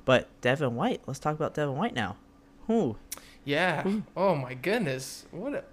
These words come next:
Speaker 2: I mean, just what he's, he's been balling out, and Johnny on the spot, he, he picks up a fumble recovery c-,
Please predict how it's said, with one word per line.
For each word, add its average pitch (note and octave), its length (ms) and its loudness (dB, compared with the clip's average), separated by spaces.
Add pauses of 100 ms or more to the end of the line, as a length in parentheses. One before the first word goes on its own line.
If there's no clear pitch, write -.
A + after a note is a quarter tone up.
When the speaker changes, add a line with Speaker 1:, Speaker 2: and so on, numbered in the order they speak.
Speaker 2:
I D#3+ 100 -6
mean, F3 120 0
just F#3+ 280 -6
what E3+ 180 0
he's, G3 360 -4
he's F#3+ 200 -6
been G3+ 200 -2
balling D#3+ 360 0
out, F3 260 2
and C3+ 280 -2 (580)
Johnny E3 280 0
on F#3 140 0
the D3 60 -4
spot, D#3+ 520 -2
he, D3 260 -6
he D#3+ 200 -6
picks F3+ 300 -4
up - 140 -4
a D3 60 -2
fumble E3+ 360 -2
recovery D#3 580 0
c-, - 100 -12